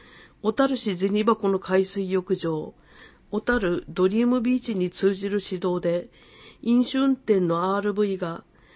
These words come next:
女性四人をはね、石崎理恵さん、当時二十九歳、河原優子さん、当時三十歳、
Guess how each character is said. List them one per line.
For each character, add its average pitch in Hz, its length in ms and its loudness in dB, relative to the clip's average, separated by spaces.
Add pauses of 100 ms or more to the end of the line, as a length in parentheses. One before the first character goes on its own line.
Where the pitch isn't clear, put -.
(280)
女 202 140 2
性 247 320 2
四 208 220 4
人 247 240 4
を 180 60 4
は 156 160 -6
ね、 147 260 -2 (800)
石 240 380 -2
崎 226 380 0
理 208 180 4
恵 202 80 8
さ 147 200 -8
ん、 135 180 -12 (260)
当 240 220 2
時 180 140 -6
二 208 180 0
十 185 200 -2
九 165 240 -4
歳、 147 380 -12 (600)
河 254 260 0
原 233 160 0
優 214 200 2
子 185 160 -2
さ 139 160 -8
ん、 131 140 -12 (240)
当 220 200 2
時 180 140 -2
三 170 280 -6
十 185 160 -8
歳、 151 420 -12